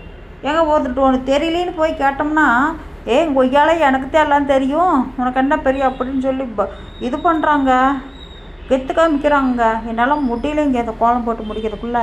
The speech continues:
ஐயோ, ஒரு வழி ஆயிடுச்சு. இனிமே கோலமும் வேண்டாம், என்ன ஒண்ணும் வேண்டாம்னு முடிவு பண்ணிக்கிட்டுனுங்க. ஆனா ஒண்ணு, வீட்டுக்கு முன்னாடி விடி-, விடிய காலம் எந்திரிச்சதே ஃபஸ்ட்டு நீங்க ம-, சாணி இல்லாட்டி கூட மஞ்சள் தண்ணி தொளிச்சு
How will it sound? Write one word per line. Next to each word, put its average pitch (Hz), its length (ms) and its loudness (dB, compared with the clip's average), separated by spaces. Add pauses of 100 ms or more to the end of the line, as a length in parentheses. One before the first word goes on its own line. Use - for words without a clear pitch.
(480)
ஐயோ, 240 460 -2
ஒரு 233 240 -2
வழி 220 200 -2
ஆயிடுச்சு. 208 460 -2 (640)
இனிமே 214 440 -4
கோலமும் 240 480 2
வேண்டாம், 226 380 0 (340)
என்ன 233 360 -2
ஒண்ணும் 233 360 -2
வேண்டாம்னு 220 320 -4
முடிவு 220 320 -6
பண்ணிக்கிட்டுனுங்க. 185 460 -8 (400)
ஆனா 240 360 0
ஒண்ணு, 233 420 -2 (400)
வீட்டுக்கு 262 580 -4
முன்னாடி 233 320 0
விடி-, 214 280 -8
விடிய 226 320 -6
காலம் 247 340 0
எந்திரிச்சதே 233 640 -6 (360)
ஃபஸ்ட்டு 254 380 -2
நீங்க 262 240 0
ம-, 202 320 -4
சாணி 233 240 0
இல்லாட்டி 233 340 -2
கூட 220 180 0
மஞ்சள் 208 320 -8
தண்ணி 233 220 -6
தொளிச்சு 208 560 -6